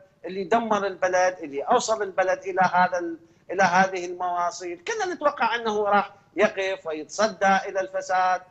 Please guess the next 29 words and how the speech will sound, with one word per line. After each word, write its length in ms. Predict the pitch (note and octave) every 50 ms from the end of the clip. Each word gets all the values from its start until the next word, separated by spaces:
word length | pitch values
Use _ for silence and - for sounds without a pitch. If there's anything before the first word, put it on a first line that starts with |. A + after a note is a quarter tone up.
| _ _ _ - F3
إلى 100 | G3 G#3
المحاصصات. 840 | G3+ F#3+ F#3+ - - F#3+ F#3 F3+ - F3+ F3+ - F#3 F3+ F3+ F3 E3+ - D3+ D#3 E3 C#3 A#2+ C#3 D#3 - -
السيد 360 | E3 - - A#3 D4+ E4+ C4
الكاظمي 540 | C4+ - - - B3+ B3 A#3 A3+ A3 G#3+ G#3
ما 160 | G3+ A3+ B3+
تقدم 440 | B3 - - - A#3 A3 - A3 A3
خطوة 320 | - - A#3+ - G#3 G3+ F#3
واحدة، 260 | D#3 D#3+ - D3+ D3+
بالعكس 500 | D3+ F#3 F#3+ F#3+ F#3+ A3+ A3 - G#3+ G3+ - _ _ _ _ _
كان 240 | - - A3 A3 A3 A3 - - -
أسوأ 540 | - - - - - - - G3+ G3+ G#3+ G#3 - -
من 220 | G3+ G3+ G3+ G3 F#3 -
كل 420 | - G3+ B3+ D#4 F4 E4+ E4+ E4 E4
الذين 500 | E4 D#4+ D4+ D4 C#4 A#3 C#4+ C#4+ C#4 C#4+
سبقوه 540 | C4 - A#3+ A3 G3+ F#3+ F3+ - A3+ A#3
في 180 | G#3+ - G3+ F#3+
هذا 200 | E3+ D#3+ D3 D3
المجال. 400 | C#3 C3+ C3+ C3 A#2+ - G#2 G#2 - _ _ _ _
يعني 540 | - F3 G#3+ A3 A3 A3+ A3+ A3+ A3+ A3+ A3+
إحنا 340 | A3+ - - G#3+ G#3+ G#3+ G#3+
إذا، 100 | G3+ G#3
إذا 280 | G#3+ G#3 G#3+ G#3 G#3
أريد 240 | G3+ G3+ G3+ G3 G3+
يعني 220 | G#3 F3 F3 G3 G3
ناخذ، 360 | G3 G3 F#3+ - F3+ F#3 F3 - - _ _ _ -
يعني 360 | - F#3+ F3+ F#3+ G#3 G3+ G#3
إحنا، 380 | G3+ G#3+ G#3+ - G#3+ G#3 G#3 G#3
إحنا، 720 | G3+ - F3+ F#3+ - G3 G3 G3+ G3+ G3+ - - F#3+ F#3+
آه، 80 | -